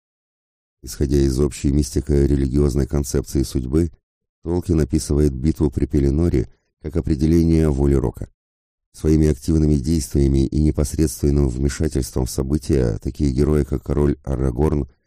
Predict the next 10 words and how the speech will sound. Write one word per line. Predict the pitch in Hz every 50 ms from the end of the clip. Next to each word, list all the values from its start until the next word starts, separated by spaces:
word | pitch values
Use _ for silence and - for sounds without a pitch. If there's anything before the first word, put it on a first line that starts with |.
| _ _ _ _
король | 76 73 80 87 90 - - -
Рохан | 71 71 71 82 85 78 - 78 69 67
Теоден, | - 82 78 78 73 69 69 67 65 62 - _ _ _ _ _ _ _
его | 73 78 82 90
наследник | 90 90 87 - - 87 85 85 76 82 76 -
Йомар, | 69 67 69 76 76 73 69 64 62 - - _ _
принцесса | - 73 73 71 - 87 78 - -
Йовен, | 78 69 67 76 76 73 71 67 62 - _ _ _ _ _ _
хоббиты | - 87 76 80 76 - 85 76
Мерси, | 71 69 69 76 76 - - - 76 67 65